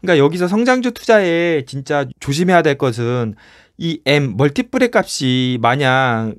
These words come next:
급속히 작아진다면은 가격이 폭락이 나올 수가 있거든요. 그래서 그거를 되게 조심해야 되는 것 같아요. 아, 이렇게, 어, 하루 만 원으로 시작하는 주식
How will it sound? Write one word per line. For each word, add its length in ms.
급속히 640
작아진다면은 1120
가격이 600
폭락이 400
나올 160
수가 200
있거든요. 360
그래서 220
그거를 360
되게 200
조심해야 560
되는 240
것 120
같아요. 360
아, 120
이렇게, 800
어, 420
하루 300
만 160
원으로 300
시작하는 400
주식 260